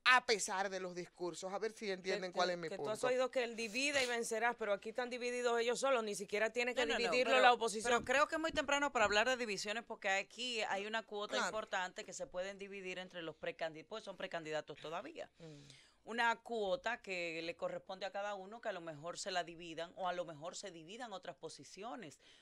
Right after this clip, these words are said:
Speaker 3: porque acuérdate que no solamente está la alcaldía, están los regidores, están
Speaker 1: Claro.
Speaker 3: el Congreso, la senaduría, los diputados, y creo que es importante que la oposición haga frente cuando nosotros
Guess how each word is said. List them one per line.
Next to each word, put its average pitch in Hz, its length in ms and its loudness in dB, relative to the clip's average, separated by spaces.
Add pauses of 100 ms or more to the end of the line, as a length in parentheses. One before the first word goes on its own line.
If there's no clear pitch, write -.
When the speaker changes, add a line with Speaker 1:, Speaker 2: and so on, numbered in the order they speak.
(160)
Speaker 3:
porque 202 300 -2
acuérdate 180 640 -6
que 170 100 -8
no 160 100 -10
solamente 165 440 -10
está 160 260 -6
la 156 160 -6
alcaldía, 151 580 -10
están 151 300 -8
los 151 140 -12
regidores, 160 720 -8
están 147 440 -12 (200)
Speaker 1:
Claro. 170 340 -4
Speaker 3:
el 202 160 -2
Congreso, 175 800 -4
la 160 140 -2
senaduría, 160 640 -6
los 160 160 -6
diputados, 185 800 -2 (440)
y 311 140 -2
creo 254 460 6
que 233 120 -2
es 233 60 -4
importante 202 640 -6
que 190 100 -4
la 180 120 -2
oposición 170 840 -10
haga 185 260 -2
frente 165 520 -10
cuando 160 220 -8
nosotros 170 460 -12